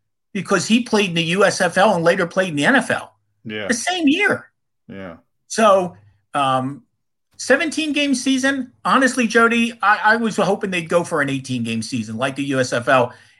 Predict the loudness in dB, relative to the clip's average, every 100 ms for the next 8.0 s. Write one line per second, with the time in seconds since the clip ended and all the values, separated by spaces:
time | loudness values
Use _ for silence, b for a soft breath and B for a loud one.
0 | _ 0 4 4 4 0 2 0 2 -2
1 | 2 2 2 2 0 0 -2 0 -2 0
2 | -2 0 -2 -4 -4 -6 -8 -6 -6 0
3 | 0 0 -6 -2 -2 0 -2 2 0 0
4 | 0 2 2 2 -2 -8 -10 b b _
5 | -2 -2 -8 -2 0 0 -6 -8 -8 -8
6 | -8 -4 -4 -2 -2 -2 -6 -8 -4 -2
7 | -2 -2 -2 -2 -2 -2 -6 -4 -8 -8